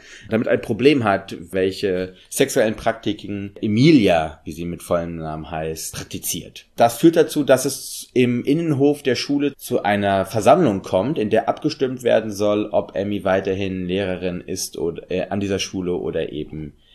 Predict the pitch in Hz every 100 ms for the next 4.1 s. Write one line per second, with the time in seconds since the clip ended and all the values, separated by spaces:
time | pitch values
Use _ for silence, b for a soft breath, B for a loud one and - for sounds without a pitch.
0 | b - 90 92 104 117 - 65 64 55
1 | 52 - - _ - 123 131 113 123 139
2 | 151 156 151 - - - - _ _ 92
3 | 104 139 147 135 - 90 92 131 175 247